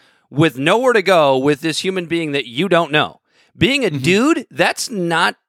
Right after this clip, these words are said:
Speaker 1: that scary. I mean, I guess under certain circumstances it could be, depending on the situation. But for a woman, you, you walk into that elevator and you go, dude, if, if, if, like, if this guy hits the stop button,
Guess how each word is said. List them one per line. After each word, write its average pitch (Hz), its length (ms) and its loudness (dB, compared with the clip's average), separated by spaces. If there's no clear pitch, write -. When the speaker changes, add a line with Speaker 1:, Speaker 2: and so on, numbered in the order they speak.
Speaker 1:
that 127 420 -2
scary. 226 420 0
I 170 40 -2
mean, 170 160 0
I 165 80 0
guess 190 220 -2
under 156 180 -2
certain 151 280 -4
circumstances 135 720 -4
it - 140 -4
could 135 240 0
be, 262 160 2
depending 123 420 -2
on 113 140 0
the 107 80 -2
situation. 127 580 -2
But 143 160 0
for 202 160 2
a 202 60 4
woman, 208 460 0
you, 214 220 -4
you 214 200 -8
walk - 300 0
into 208 140 -2
that 180 160 2
elevator 170 480 2
and 139 100 -4
you 147 80 -6
go, 135 360 2
dude, 160 220 2
if, 131 160 -4
if, 139 280 -4
if, 139 200 -4
like, 127 140 -4
if 117 100 -6
this 170 260 -2
guy 139 560 -2
hits - 260 -6
the 143 100 -6
stop 139 380 -2
button, 98 400 -4